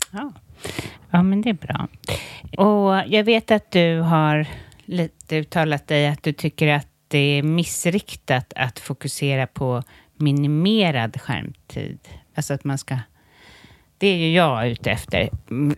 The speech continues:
liksom att mina barn ska minska skärmtiden. Mina dagar går ju ut på,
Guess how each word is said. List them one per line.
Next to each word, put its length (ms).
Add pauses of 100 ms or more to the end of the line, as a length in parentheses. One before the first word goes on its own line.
liksom 500
att 220
mina 300
barn 460
ska 220
minska 560
skärmtiden. 680
Mina 180
dagar 480
går 140
ju 80
ut 480
på, 300